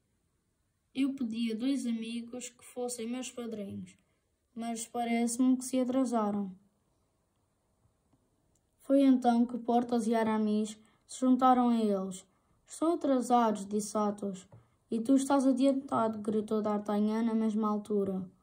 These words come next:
"O quê?", perguntaram todos ao mesmo tempo. "Em breve a situação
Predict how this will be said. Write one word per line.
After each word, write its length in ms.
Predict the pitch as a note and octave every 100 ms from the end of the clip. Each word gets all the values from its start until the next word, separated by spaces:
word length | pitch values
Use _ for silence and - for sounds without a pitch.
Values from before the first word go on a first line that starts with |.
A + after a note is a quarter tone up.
| _ _ _ _ _
"O 120 | - B3+
quê?", 680 | - A3 A#3 A#3+ G#3 F#3+ F#3+ - _ _ -
perguntaram 600 | A#3 A#3+ A#3 A3+ A3 G#3+
todos 260 | G#3 G#3
ao 140 | G#3 G#3
mesmo 380 | G#3 G3+ G#3 G3+
tempo. 400 | - G3 F#3+ F#3 _ _ _ -
"Em 120 | B3
breve 360 | C4+ D4+ D4+
a 40 | C#4
situação 960 | C4+ C4 B3 A#3 - A3+ A#3 B3 -